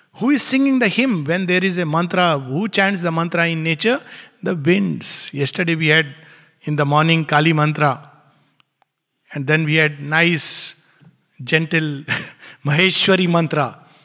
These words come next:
And then in the morning we had nice Mahalakshmi mantra. All is becoming beautiful. So there are mantras which are being chanted by nature.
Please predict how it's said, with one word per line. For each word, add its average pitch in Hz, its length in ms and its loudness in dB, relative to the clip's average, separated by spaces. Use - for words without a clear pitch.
And 214 140 -6
then 233 120 2
in 233 80 4
the 220 100 4
morning 180 400 4
we 165 100 2
had 165 180 2
nice 151 680 -2
Mahalakshmi 143 640 -2
mantra. 131 340 -6
All 127 200 -4
is 131 120 -4
becoming 127 400 -6
beautiful. 127 400 -8
So 339 340 2
there 226 200 0
are - 20 -2
mantras 208 680 2
which 165 180 -4
are 185 160 2
being 190 280 -2
chanted 170 520 -2
by 165 140 -2
nature. 165 480 -6